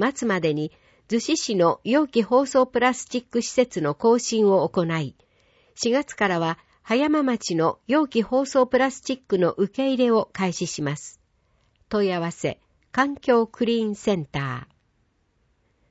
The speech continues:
三浦半島中央道路、桜山から長江間、事業に関する説明会。日時、三月二十五日水曜、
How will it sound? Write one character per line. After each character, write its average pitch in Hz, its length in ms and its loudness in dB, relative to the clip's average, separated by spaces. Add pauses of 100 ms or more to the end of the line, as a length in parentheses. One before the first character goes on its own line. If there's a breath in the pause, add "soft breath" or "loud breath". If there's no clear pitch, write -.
(1160)
三 247 180 2
浦 349 200 2
半 294 260 -4
島 160 280 2
中 277 260 0
央 262 220 6
道 190 280 4
路、 135 180 -2 (580)
桜 269 500 -2
山 226 320 0
か 220 140 -4
ら 196 240 0
長 196 320 0
江 240 100 0
間、 139 340 -8 (560)
事 294 160 2
業 240 220 4
に 156 200 -2
関 214 240 -2
す 208 200 -2
る 151 220 0
説 220 360 -2
明 170 180 0
会。 131 300 -8 (800)
日 220 320 -2
時、 147 220 -6 (420)
三 302 260 -2
月 262 240 -2
二 254 180 -2
十 208 220 2
五 233 180 4
日 190 380 -2
水 214 340 -4
曜、 165 320 0